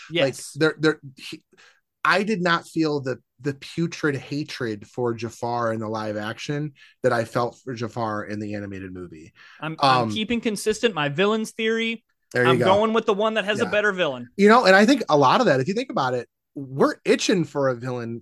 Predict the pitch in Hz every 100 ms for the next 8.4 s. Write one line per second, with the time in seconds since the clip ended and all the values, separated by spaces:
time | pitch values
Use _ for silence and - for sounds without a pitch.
0 | - 139 147 131 - 156 156 139 123 127
1 | 123 120 120 120 135 196 269 285 277 -
2 | - - 180 311 370 320 151 113 120 208
3 | 330 196 139 143 175 175 220 220 180 214
4 | 277 349 370 190 190 190 208 214 208 180
5 | 156 185 214 202 190 185 175 160 156 -
6 | 139 - 156 156 147 143 139 131 135 131
7 | 135 151 226 233 226 196 175 131 139 139
8 | - - - -